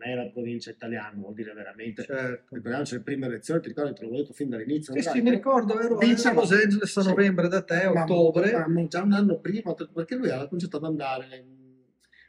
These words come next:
Speaker 1: nelle, nelle province dimenticate da Dio, quelle fuori, quelle lontano dai riflettori, non solito New York, Los Angeles,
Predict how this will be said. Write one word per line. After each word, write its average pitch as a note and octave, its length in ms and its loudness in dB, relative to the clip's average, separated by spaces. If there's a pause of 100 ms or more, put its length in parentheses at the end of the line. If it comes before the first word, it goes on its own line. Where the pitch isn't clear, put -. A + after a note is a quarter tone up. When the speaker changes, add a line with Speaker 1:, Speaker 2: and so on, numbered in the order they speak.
Speaker 1:
nelle, D3+ 300 0
nelle D#3 360 -2
province D#3+ 440 -2
dimenticate C#3+ 640 -4
da B2+ 100 -4
Dio, C3 220 -4
quelle C3 240 -4
fuori, B2+ 680 -4
quelle B2+ 260 -4
lontano C3+ 640 -6
dai C#3 120 -6
riflettori, C3 760 -6
non C3 380 -10
solito B2+ 400 -8
New B2 160 -6
York, A#2+ 480 -6
Los A#2+ 240 -10
Angeles, A2+ 640 -8